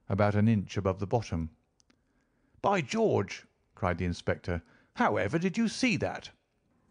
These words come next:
"Because I looked for it." "Wonderful!" said the country doctor.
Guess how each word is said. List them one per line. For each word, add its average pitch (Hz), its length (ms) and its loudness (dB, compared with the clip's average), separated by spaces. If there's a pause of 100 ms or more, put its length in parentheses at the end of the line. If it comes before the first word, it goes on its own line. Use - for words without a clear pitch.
(840)
"Because 127 680 0 (240)
I 110 160 6
looked 110 280 0
for 87 280 0
it." - 200 -8 (1040)
"Wonderful!" 160 720 2 (260)
said 95 220 -2
the 98 80 -2
country 95 340 0
doctor. 87 460 -2